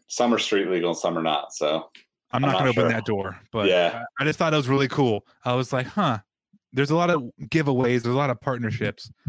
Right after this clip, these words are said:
Speaker 2: but if I can get a, a, a, a freaking motorized vehicle out of it,
Speaker 1: Yep.
Speaker 2: go look at Reebok,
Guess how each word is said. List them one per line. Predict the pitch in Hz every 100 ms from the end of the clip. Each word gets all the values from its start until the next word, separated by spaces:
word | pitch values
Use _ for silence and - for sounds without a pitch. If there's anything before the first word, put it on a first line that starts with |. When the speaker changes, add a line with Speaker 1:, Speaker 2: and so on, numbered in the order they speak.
| -
Speaker 2:
but |
if | 110
I |
can | 196
get | 247 151
a, | 117 -
a, | 120
a, | 120 123 113 110 _ -
a | 117
freaking | - 170 139 117 113 _ -
motorized | 127 165 151 123 104
vehicle | 104 143 226 233
out | 240 247
of | 254
it, | 262 - _ _ - - 151 -
Speaker 1:
Yep. | 104 123
Speaker 2:
go | 156
look | 156 160
at | 147
Reebok, | 143 135 139 131